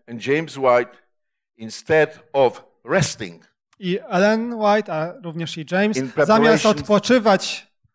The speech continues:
Speaker 1: in preparation for the Sabbath,
Speaker 2: przygotowując s-, się do soboty,
Speaker 1: They traveled from Battle Creek to Otsego.
Speaker 2: E,
Speaker 1: They traveled from
Speaker 2: traveled.
Speaker 1: Battle
Speaker 2: Mm-hmm.
Speaker 1: Creek.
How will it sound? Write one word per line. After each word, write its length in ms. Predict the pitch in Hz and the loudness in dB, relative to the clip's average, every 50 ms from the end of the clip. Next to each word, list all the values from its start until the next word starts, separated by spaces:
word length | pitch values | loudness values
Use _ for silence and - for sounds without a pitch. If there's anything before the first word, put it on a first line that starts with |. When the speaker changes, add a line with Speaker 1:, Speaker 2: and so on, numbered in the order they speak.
| _ _ _ _ _ _ _ _ _ _ | _ _ _ _ _ _ _ _ _ _
Speaker 1:
in 140 | 127 139 120 | -14 -14 -6
preparation 680 | - 151 147 - - 139 139 151 160 165 156 - 160 151 | -2 -2 -2 0 2 2 4 4 4 2 0 -4 -8 -6
for 200 | - 160 156 151 | -4 -2 -2 -2
the 100 | 147 156 | -2 -4
Sabbath, 480 | - - 139 110 92 80 87 87 - | -6 -2 -2 0 0 0 -2 -6 -8
Speaker 2:
przygotowując 640 | - - 196 175 185 - 185 180 208 196 175 170 156 | -8 -6 -4 -4 -2 -2 -2 0 2 2 0 0 -4
s-, 320 | - - - - - - 349 285 190 175 | -8 -18 -20 -20 -20 -20 -14 -12 -10 -8
się 180 | - - 185 | -6 -4 -4
do 100 | 165 170 | -4 -4
soboty, 500 | - - 156 147 160 170 - 208 220 247 233 - - _ _ _ _ _ _ _ _ 143 | -6 -6 -6 -6 -6 -4 0 0 -2 -2 -2 -8 -20 _ _ _ _ _ _ _ _ 0
Speaker 1:
They 140 | 151 151 - | 0 0 0
traveled 640 | - - - 160 220 233 233 220 247 240 226 - | -2 -6 -2 2 4 4 4 2 0 -2 -4 -6
from 320 | - - - 180 175 175 - - - | -10 -2 0 2 2 0 -2 -6 -18
Battle 440 | - 113 104 127 156 160 160 160 165 151 | -20 -8 -2 0 0 0 -2 -4 -10 -10
Creek 500 | - - 147 147 143 143 - _ _ _ | -10 -10 -8 -8 -8 -8 -10 _ _ _
to 180 | - 143 - - | -4 -4 -4 0
Otsego. 800 | - 143 151 139 - - - - - 160 120 98 101 98 107 113 - _ _ _ _ _ _ _ _ _ _ _ | 0 0 0 0 -2 -10 -8 -2 -2 0 0 0 -2 -6 -6 -6 -10 _ _ _ _ _ _ _ _ _ _ _
Speaker 2:
E, 260 | 202 190 185 185 185 208 196 - _ _ _ 453 440 415 392 339 233 _ _ _ _ _ _ _ _ _ | -2 0 2 2 2 0 -2 -8 _ _ _ _ _ _ _ -20 _ _ _ _ _ _ _ _ _ _
Speaker 1:
They 100 | - 127 131 | -6 -6 -6
traveled 320 | - - - 165 160 151 | -6 -2 0 0 0 2
from 120 | 196 220 170 | 2 0 2
Speaker 2:
traveled. 180 | 160 165 165 156 | 0 -2 -2 0
Speaker 1:
Battle 220 | 131 131 131 135 | -2 -2 -2 -6
Speaker 2:
Mm-hmm. 80 | 147 139 | -10 -6
Speaker 1:
Creek. 180 | 135 139 139 | -6 -6 -6